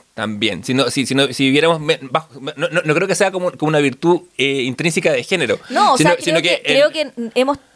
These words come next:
Speaker 2: como no podemos ser pretenciosas porque no nos dejan,
Speaker 1: <laughs> Lo que,
Speaker 2: eh,
Speaker 1: lo que
Speaker 2: tenemos que
Speaker 1: pasa
Speaker 2: ser, que tenemos que ser más inteligentes que la pretensión, porque al final la pretensión es como que quieres hacer algo muy bacán y no te sale bien.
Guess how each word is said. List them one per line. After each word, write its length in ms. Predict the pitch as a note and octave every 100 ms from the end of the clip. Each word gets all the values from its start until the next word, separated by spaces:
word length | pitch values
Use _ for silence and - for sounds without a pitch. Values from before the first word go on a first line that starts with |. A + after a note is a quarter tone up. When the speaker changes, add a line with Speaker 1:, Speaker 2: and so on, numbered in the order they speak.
| -
Speaker 2:
como 220 | B3 A3+
no 120 | B3
podemos 320 | C4+ D4+ D#4+
ser 140 | D#4+ D4+
pretenciosas 720 | D4+ C#4 A#3+ F4 D4+ A#3+ B3
porque 280 | A#3+ A#3 A3+
no 120 | B3
nos 180 | B3 A3
dejan, 460 | C#4+ - G3+ A#2+
Speaker 1:
<laughs> 40 | -
Lo 80 | D3
que, 100 | - -
Speaker 2:
eh, 280 | A#3 A#3 A3+
Speaker 1:
lo 60 | A3+
que 40 | A#3+
Speaker 2:
tenemos 200 | C4+ D#4
que 80 | C#4+
Speaker 1:
pasa 140 | -
Speaker 2:
ser, 140 | - C4+ -
que 120 | B3+
tenemos 280 | - B3+ -
que 120 | D4+
ser 160 | D4 C#4+
más 200 | C4 D4+
inteligentes 600 | D#4+ E4+ E4 E4 - E4+
que 100 | D#4+
la 80 |
pretensión, 460 | D4+ D#4 D#4 - D4+
porque 260 | A#3+ A3+ G3
al 100 | A3
final 240 | A3 A#3+ C4+
la 80 |
pretensión 640 | C#4+ D4 C#4 B3+ C#4+ C#4 E4 - - -
es 140 | A3+
como 220 | - C4
que 120 | A#3 A#3
quieres 180 | B3+ C4+
hacer 300 | C4 C4 -
algo 280 | A#3+ B3+ B3
muy 160 | B3
bacán 460 | C4 D4+ D#4 B3 C#4 - -
y 80 | A3
no 140 | B3
te 100 | G#3+
sale 240 | F4 B3+
bien. 160 | E3 C3